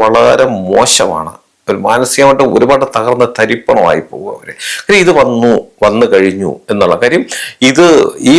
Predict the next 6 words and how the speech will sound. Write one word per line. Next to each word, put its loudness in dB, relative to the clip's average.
പക്ഷി -2
വന്ന് 2
കറങ്ങിയിട്ടുള്ള 0
ഒരിടത്തും 2
ഇങ്ങനെ 0
ദുരന്തങ്ങൾ 0